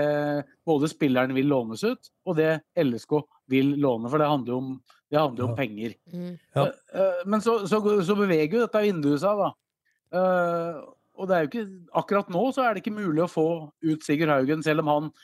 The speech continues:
Speaker 1: ikke sitter, eh, en gang på benken til A G F. Men,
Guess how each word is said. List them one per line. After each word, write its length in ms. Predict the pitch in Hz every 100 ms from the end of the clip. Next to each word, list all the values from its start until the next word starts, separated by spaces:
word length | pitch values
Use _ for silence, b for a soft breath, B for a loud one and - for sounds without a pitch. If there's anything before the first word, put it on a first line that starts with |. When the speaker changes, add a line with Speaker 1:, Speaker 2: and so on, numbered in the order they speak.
| b _
Speaker 1:
ikke 280 | 175 - 160
sitter, 520 | 156 135 - 147 147
eh, 460 | 156 151 147 147 147
en 100 | 147
gang 160 | 131 143
på 80 | 151
benken 520 | 135 117 - - 180 170
til 160 | 170
A 80 | 135
G 160 | 135 139 131
F. 220 | - - b b b b b
Men, 260 | 160 220 220